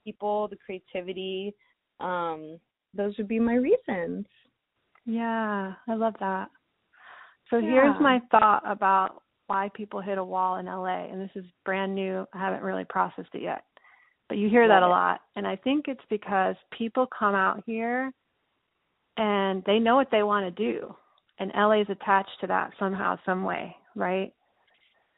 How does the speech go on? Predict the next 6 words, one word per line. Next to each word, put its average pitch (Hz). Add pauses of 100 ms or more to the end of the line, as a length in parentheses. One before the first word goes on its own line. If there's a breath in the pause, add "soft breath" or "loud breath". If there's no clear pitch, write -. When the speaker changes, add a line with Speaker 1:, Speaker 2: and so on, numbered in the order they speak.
(400)
Speaker 2:
But 202 (440)
they're, 196 (220)
they're 202
also 208
big 190
dreamers, 202